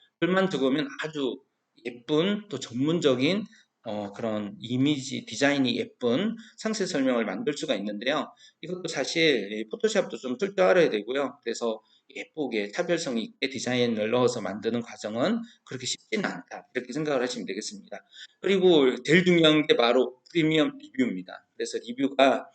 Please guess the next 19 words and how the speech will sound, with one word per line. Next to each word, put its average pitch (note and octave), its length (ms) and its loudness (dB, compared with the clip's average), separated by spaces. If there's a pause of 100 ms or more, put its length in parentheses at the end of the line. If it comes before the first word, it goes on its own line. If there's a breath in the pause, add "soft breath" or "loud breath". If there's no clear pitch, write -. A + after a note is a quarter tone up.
(360 soft breath)
예, G#2+ 100 -6
많이 - 280 -2
붙어야 B2 600 0 (260)
바로 D#3 380 2
이제, G#2 480 -2
예, G#2+ 120 -6
상위 C3+ 360 -4
노출되거든요. G2+ 840 -6 (340 loud breath)
그래서, C#3 680 4
예, A2 180 -2
손님들께, B2 1040 2 (280)
어, A2 140 0
리뷰 A#2+ 320 0
좀 B2 180 0
써달라고 B2+ 760 2
간곡하게 A#2 520 -6
좀 A#2+ 140 -10
부탁도 C3 400 -6
하시고요. C3+ 640 -2